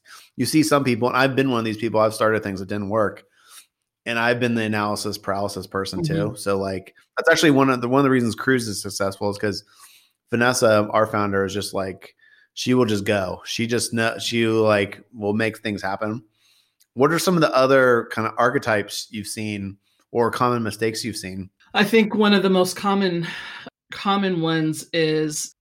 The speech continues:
Speaker 2: is around fundraising. And, and really, you know, fundraising is almost, um, constant. And so, you know, you see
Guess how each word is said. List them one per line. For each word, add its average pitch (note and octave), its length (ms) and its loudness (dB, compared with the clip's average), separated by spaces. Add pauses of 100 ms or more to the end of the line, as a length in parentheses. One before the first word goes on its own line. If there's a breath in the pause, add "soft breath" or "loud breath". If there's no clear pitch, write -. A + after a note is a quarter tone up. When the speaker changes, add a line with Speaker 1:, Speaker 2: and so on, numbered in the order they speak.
Speaker 2:
is F3 160 2
around E3 300 2
fundraising. D3 640 -2 (520)
And, D#3 300 0 (360)
and E3+ 200 2
really, E3 800 2
you F3 120 2
know, D3+ 80 2
fundraising E3 920 0
is D3 220 -2
almost, D3+ 680 -4 (140)
um, D3 520 -4 (300)
constant. D3+ 560 -2 (180)
And E3+ 200 2
so, D#3+ 600 2
you F3+ 120 0
know, D#3 160 0
you E3 200 -4
see F3+ 560 -2